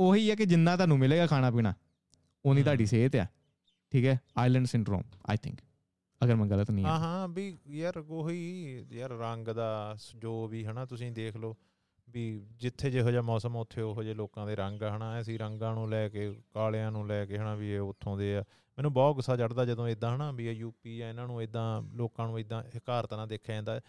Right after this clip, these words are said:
Speaker 2: ਜੇ ਅੱਜ ਜੋ ਮਾੜੀਆਂ ਹਰਕਤਾਂ ਕਰ ਵੀ ਰਹੇ ਆ ਨਾ, ਵੀ ਮੰਨ ਲਾ ਕੋਈ, ਕੋਈ ਮਾੜੀ ਹਰਕਤ ਕਰ ਰਿਹਾ, ਕੋਈ ਮੰਨ ਲਓ ਵੀ ਪਾਨ ਖਾ ਕੇ ਥੁੱਕ ਰਿਹਾ ਵਾ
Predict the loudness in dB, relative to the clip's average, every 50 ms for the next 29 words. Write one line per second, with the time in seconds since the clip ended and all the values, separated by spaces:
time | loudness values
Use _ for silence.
0 | _ _ _ _ _ -12 -6 -4 -2 -2 -2 -2 -4 -4 -4 -2 -2 -2 -2 -2
1 | -2 -2 -2 -4 -4 -4 -2 -2 -4 -4 -6 -6 -6 -6 -6 -4 -2 -2 -2 -2
2 | -4 -2 -2 -2 -2 -2 -4 -4 -6 -6 -8 -10 _ _ _ _ _ _ _ -10
3 | -6 -4 -4 -4 -2 -4 -4 -6 _ -8 -6 -6 -6 -6 -6 -8 -10 -12 _ _
4 | _ _ _ _ _ _ -2 0 0 0 0 0 0 2 0 0 -2 -2 -4 -6
5 | -6 -2 -4 -4 -2 -2 -4 -4 -4 -6 _ -8 -6 -6 -6 -8 -8 -8 -8 -6
6 | -6 -6 -6 -8 -10 -12 -14 _ _ _ _ _ -8 -8 -6 -6 -8 -8 -8 -8
7 | -8 -8 -10 -12 -16 _ _ _ _ _ _ _ _ _ -4 -2 -2 -2 -4 -6
8 | -4 -2 -2 -2 0 -2 -4 -8 -6 -8 -8 -8 -6 -6 -6 -4 -4 -4 -4 -6
9 | -8 -10